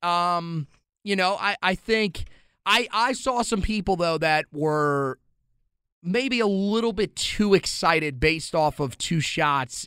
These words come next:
in a scrimmage. Although I will say that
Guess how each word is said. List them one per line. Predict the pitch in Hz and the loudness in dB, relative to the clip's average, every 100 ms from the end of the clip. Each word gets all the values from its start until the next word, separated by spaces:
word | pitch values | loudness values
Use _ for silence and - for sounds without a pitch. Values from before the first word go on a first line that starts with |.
| - | -6
in | 143 135 131 120 113 - _ _ _ | -2 0 0 -2 -4 -8 _ _ _
a | 151 | -2
scrimmage. | - - 180 147 120 - | 0 -2 0 0 -4 -2
Although | 190 196 208 | 0 0 0
I | 208 | 0
will | 226 262 | 0 0
say | 233 - 247 196 113 95 _ _ _ _ _ _ _ _ | -2 -2 0 0 -4 -12 _ _ _ _ _ _ _ _
that | 143 185 | -2 -2